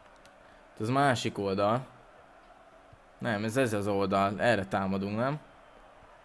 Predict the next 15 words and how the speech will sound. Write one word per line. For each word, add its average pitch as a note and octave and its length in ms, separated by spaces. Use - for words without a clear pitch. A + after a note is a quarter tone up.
De. F#2+ 300
Adod B2+ 280
azt C3 280
a C#3+ 40
labdát? G2+ 580
Adod C3 320
azt G2 280
a G#2 40
labdát. D#2 540
Hány A#2+ 240
perc B2 300
van A#2+ 140
még A#2+ 200
vissza? G#2+ 460
Oké. C3+ 560